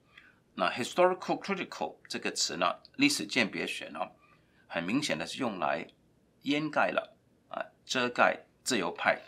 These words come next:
这个，啊，听起来好像不是这么好听的，啊，这个，这个含义。所以这个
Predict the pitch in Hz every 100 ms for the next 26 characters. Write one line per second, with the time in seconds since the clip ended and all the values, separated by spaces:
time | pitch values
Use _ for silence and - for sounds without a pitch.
0 | - _ _ _ _ - - 82 73 -
1 | - - - _ - 64 53 - - _
2 | - 123 - 87 85 117 113 - 113 -
3 | - - 131 113 - - - - - -
4 | - - - - - - - - - -
5 | - - 85 - - 71 62 - - 71
6 | - - - - _ _ _ _ _ _
7 | _ - - _ _ _ _ _ _ _
8 | _ - - - _ _ _ _ _ -
9 | - - _ _ _ _ _ - _ _
10 | _ _ _ - - 110 113 - _ _
11 | _ _ _ _ _ _ - _ - 139
12 | - 107 -